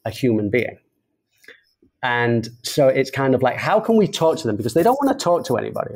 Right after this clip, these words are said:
They just wanna come and get what they want and go away. But if when they come, if we recognize them in a personalized way, like, "Hey, you downloaded two dog pictures last week. Here's two more. Do you like cats?" <laughs> You know,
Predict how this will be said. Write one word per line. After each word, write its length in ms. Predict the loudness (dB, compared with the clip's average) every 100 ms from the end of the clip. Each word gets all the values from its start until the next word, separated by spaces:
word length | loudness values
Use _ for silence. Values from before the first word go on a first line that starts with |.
| -2
They 80 | 0
just 160 | 2
wanna 160 | 2 0
come 300 | 2 2 2
and 160 | 2
get 120 | 2 2
what 80 |
they 120 | 2 4
want 220 | 2 2
and 100 | 2
go 140 | 2
away. 340 | 2 2 0 -4 _ -20 -18 -18 -20 -2
But 120 | 2
if 140 | 2 2
when 180 | 2 4
they 120 | 0
come, 560 | 0 -2 2 2 0 -2
if 160 | 0 4
we 140 | 4
recognize 920 | 4 4 4 2 2 0 0 -6 -8
them 320 | -10 -10 -12 -18 _ _ _ _ _ _ _ _ _ _ -2
in 120 | 0
a 60 | 0
personalized 800 | 0 0 0 -2 -2 -4 -6 -6
way, 320 | -6 -6 -4
like, 160 | -4 0
"Hey, 440 | 2 2 0 -4 -16 -2
you 120 | 2 4
downloaded 500 | 4 4 4 2 0
two 160 | 2
dog 260 | 4 2 2
pictures 360 | -4 -6 -8
last 260 | -6 -8 -4
week. 220 | -2 0
Here's 200 | 2 0
two 200 | 2 2
more. 520 | 4 4 4 2 -4 -10 _ _ _ -2
Do 60 |
you 40 | 2
like 180 | 2 2
cats?" 540 | 0 0 -6 -14 -14 _ -8
<laughs> 260 | -8 -4
You 260 | -2 2 2
know, 340 | 4 4 2